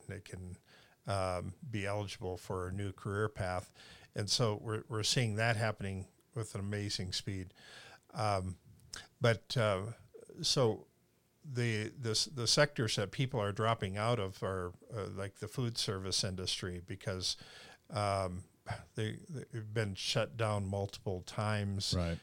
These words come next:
Speaker 1: uh, losing their jobs, and they, they just said, "Well, the hell with it. I'm just, I'm just gonna go do something else." And, um, and, and so they're, they're, they're just figuring out a,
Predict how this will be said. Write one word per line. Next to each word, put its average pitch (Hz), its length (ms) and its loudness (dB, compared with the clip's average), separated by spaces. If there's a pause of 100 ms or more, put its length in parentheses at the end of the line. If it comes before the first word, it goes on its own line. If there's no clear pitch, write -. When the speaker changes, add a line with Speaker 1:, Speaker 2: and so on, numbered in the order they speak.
(200)
Speaker 1:
uh, 98 500 2
losing 107 520 2
their 95 160 0
jobs, 101 580 2
and 95 100 -4
they, 95 140 -4 (140)
they 95 120 -4
just 98 240 0
said, 98 240 -2
"Well, 101 160 -2
the 90 100 -4
hell 95 280 -4
with 95 140 -10
it. - 220 -12 (420)
I'm 95 140 -4
just, 95 280 -4 (300)
I'm 104 140 -4
just 98 220 -4
gonna 98 180 -4
go 92 160 -4
do 95 140 -6
something 90 420 -4
else." - 420 0 (560)
And, 98 420 4
um, 92 360 0 (520)
and, 107 220 -2 (140)
and 104 120 -4
so 120 200 2
they're, 101 340 2 (300)
they're, 107 360 -2
they're 113 140 -4
just 120 300 0
figuring 123 480 2
out 104 180 2
a, 95 160 -2